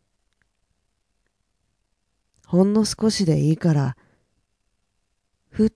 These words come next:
と力を抜いてみてください。何も考える必要なんてないんです。だって、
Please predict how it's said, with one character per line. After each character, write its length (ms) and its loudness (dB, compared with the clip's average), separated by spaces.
と 140 -4
力 500 2
を 80 0
抜 160 -2
い 80 -4
て 140 0
み 120 0
て 120 -2
く 100 -6
だ 120 -4
さ 180 -4
い。 100 -10
何 300 0
も 140 2
考 280 -2
え 80 4
る 80 2
必 280 -6
要 140 2
な 160 0
ん 60 -6
て 120 0
な 200 0
い 80 -2
ん 60 -6
で 100 0
す。 200 -10
だ 160 2
っ 60 2
て、 280 0